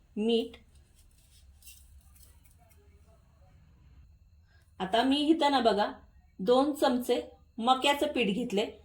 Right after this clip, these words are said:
आणि मी काय करते ना, मी बघा ज्यावेळेस मका केली होती माझ्या शेतामध्ये, तर हे शेतातलंच मक्याचं पीठ आहे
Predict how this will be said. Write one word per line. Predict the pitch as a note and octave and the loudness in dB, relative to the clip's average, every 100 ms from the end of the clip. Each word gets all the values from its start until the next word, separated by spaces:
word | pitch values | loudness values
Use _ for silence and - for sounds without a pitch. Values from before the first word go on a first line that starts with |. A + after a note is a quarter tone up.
| - _ - | -20 _ -2
आणि | G#3+ B3+ D4 | 0 2 0
मी | D4+ D#4 | 0 4
काय | D4 C#4 | 6 6
करते | D4 B3 A#3 G#3 | 4 0 0 0
ना, | A3+ C4+ - _ - G#3 | -2 -8 -18 _ -16 -8
मी | A3 A#3+ | -6 -2
बघा | B3 A3 F3 - - _ _ _ _ _ _ _ _ _ G3 | 0 4 2 0 -14 _ _ _ _ _ _ _ _ _ 2
ज्यावेळेस | A#3+ B3+ C#4+ D4 - - - B3 | 6 8 6 2 -2 -10 -10 -2
मका | B3 B3+ C4 | 2 4 4
केली | C4+ C#4 A#3+ | 4 0 -2
होती | C4 A3 | -2 -4
माझ्या | A3+ G3+ G#3+ | -4 -2 0
शेतामध्ये, | C4 A3 G#3 G#3+ F#3 B3 - - | 0 0 0 2 0 -2 -4 -4
तर | |
हे | G#3 A#3+ | 0 0
शेतातलंच | A#3+ C#4+ C4 B3+ B3+ B3 C4+ D4 | 0 -2 0 0 0 -2 -2 -2
मक्याचं | B3+ A#3+ G#3+ A3+ | -2 0 0 -2
पीठ | - A3 | -4 -2
आहे | A3 | -2